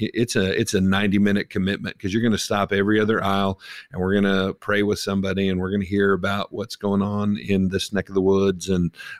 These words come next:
and, and so it's very relational. The second thing is, and I love this, uh, I've got some staff, uh, at our church, Crosspoint, that, that don't appreciate this phrase, but I'm gonna use it anyway, 'cause I've been using it and I just going to. But in rural ministry, excellence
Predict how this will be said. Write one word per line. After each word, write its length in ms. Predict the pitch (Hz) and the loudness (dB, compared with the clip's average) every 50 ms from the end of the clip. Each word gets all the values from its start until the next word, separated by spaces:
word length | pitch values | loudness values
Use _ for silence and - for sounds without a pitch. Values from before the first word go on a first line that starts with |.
| - | -4
and, 120 | - 107 - - | -4 -4 -2 -2
and 140 | 117 110 | -2 0
so 100 | - 120 | 2 2
it's 140 | 107 87 82 | 0 0 0
very 300 | 85 92 104 104 107 104 | 0 2 4 6 6 6
relational. 680 | 98 92 92 87 87 87 90 - - - - - - _ _ - - - _ _ | 4 2 2 0 -2 -2 -4 -6 -8 -12 -16 -20 -20 _ _ -20 -20 -20 _ _
The 100 | 107 104 | -2 0
second 440 | - - - 175 190 165 131 107 - | 2 2 2 2 2 2 0 0 0
thing 260 | 104 98 98 95 92 | 0 0 2 2 2
is, 360 | 90 92 92 92 92 92 - - _ - | 2 2 2 0 0 -2 -6 -10 _ -8
and 160 | 101 101 104 | -4 -2 -2
I 140 | 120 131 139 | 0 0 2
love 420 | 113 95 92 101 107 107 101 95 | 2 2 2 2 0 0 -2 0
this, 560 | 98 117 123 131 127 - - - - - - - _ _ _ _ _ | 2 2 2 2 2 0 -4 -8 -10 -10 -12 -14 _ _ _ _ _
uh, 120 | - 113 - - | -4 -4 -4 -2
I've 160 | - 120 123 117 | -2 -2 0 2
got 200 | 139 120 104 - | 2 0 0 0
some 180 | - 98 87 | -2 -2 -2
staff, 640 | - - - - - - 101 98 107 - - - - - _ - | -2 -4 -6 -6 -6 -6 -4 -6 -6 -8 -12 -16 -20 -16 _ -6
uh, 120 | 101 - - | -4 -4 -2
at 200 | - 101 98 95 - | -2 -2 0 -2 0
our 160 | - 95 92 | 0 0 -2
church, 340 | 90 - - 98 104 - - | 0 0 0 -2 -2 -2 -6
Crosspoint, 600 | - - 98 98 92 - _ 98 95 95 - - | -4 -2 -2 -2 -2 -4 _ -4 -4 -4 -2 -2
that, 280 | 101 101 98 - - 101 | 0 0 0 -2 0 0
that 180 | 113 107 101 | 0 0 2
don't 200 | 107 143 147 143 | 2 2 2 2
appreciate 480 | 123 - 135 135 - - 143 135 139 135 | 2 2 0 0 0 0 0 0 0 0
this 100 | 131 123 | -2 -4
phrase, 320 | - - 127 127 135 131 | -2 -2 -2 0 0 -2
but 100 | - 123 | -2 -2
I'm 60 | 117 117 | 0 2
gonna 120 | 113 107 | 2 2
use 200 | 107 110 107 104 | 2 2 2 2
it 40 | 104 | 0
anyway, 280 | 101 101 98 95 95 | 0 0 -2 -4 -6
'cause 160 | - - 95 101 | -8 -4 -2 0
I've 80 | 90 | 2
been 140 | 90 107 104 | 2 2 2
using 240 | 101 104 101 104 104 | 2 0 -2 -4 -6
it 80 | - - | -8 -10
and 60 | - | -14
I 40 | 104 | -16
just 280 | 104 104 - - _ | -16 -16 -18 -20 _
going 160 | - 104 104 95 | -12 -10 -10 -10
to. 140 | - - - - - - - - | -12 -14 -16 -16 -16 -10 -2 0
But 180 | 113 120 117 | 2 2 4
in 220 | 117 117 107 92 - - - _ | 4 2 2 0 -2 -8 -16 _
rural 420 | - - 117 127 143 156 165 160 | -2 2 2 4 4 4 2 2
ministry, 560 | 147 135 139 143 151 139 - - 151 151 135 - - | 2 2 0 0 0 -2 -2 -2 -2 -2 -2 -2 -2
excellence 640 | 120 127 - - - 147 147 151 151 147 - - | -2 -2 -4 -4 -4 -4 -2 -2 -2 -2 -4 -8